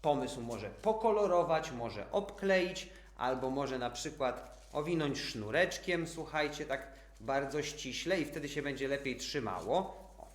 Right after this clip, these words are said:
widzicie? W ten sposób. Hm? Ja już tego nie będę robił, słuchajcie, bo to nam za dużo czasu by zajęło. A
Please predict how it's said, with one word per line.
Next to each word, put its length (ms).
widzicie? 380
W 20
ten 140
sposób. 480
Hm? 100
Ja 180
już 100
tego 240
nie 120
będę 280
robił, 280
słuchajcie, 500
bo 120
to 140
nam 160
za 100
dużo 240
czasu 280
by 120
zajęło. 540
A 320